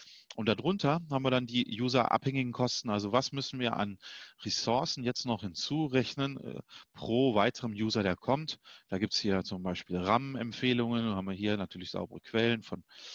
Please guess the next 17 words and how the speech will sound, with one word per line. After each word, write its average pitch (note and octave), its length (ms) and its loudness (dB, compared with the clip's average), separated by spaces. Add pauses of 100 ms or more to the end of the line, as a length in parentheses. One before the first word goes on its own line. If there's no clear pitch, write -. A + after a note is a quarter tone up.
(340)
Microsoft A#2 680 0
und F#2+ 100 -12
so G#2 120 -6
weiter G#2 280 2
dokumentiert. G2 840 -2
Wir F#2 120 0
haben F#2 140 -6
eine F#2 160 -6
Dienstleistung, B2 640 0
das, G#2+ 160 4
was G2+ 140 2
ich G2+ 100 -6
vorhin A2 220 2
an F#2+ 100 -2
Dienstleistung A#2 520 0
genannt G2+ 300 0
habe, G2+ 300 0